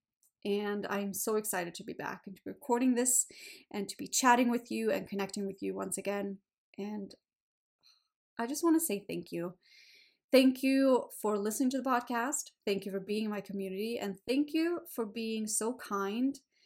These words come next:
and so patient and just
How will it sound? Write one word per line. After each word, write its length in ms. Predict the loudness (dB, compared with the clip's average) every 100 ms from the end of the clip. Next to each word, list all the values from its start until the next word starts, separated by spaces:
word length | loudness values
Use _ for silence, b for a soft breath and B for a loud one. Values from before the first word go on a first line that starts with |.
| _ _ -6
and 120 | -4
so 220 | -2 -4 -6 -8
patient 640 | -6 -4 -2 0 -2 -4 -12 _ -6
and 160 | -4
just 400 | -4 -4 -4 -4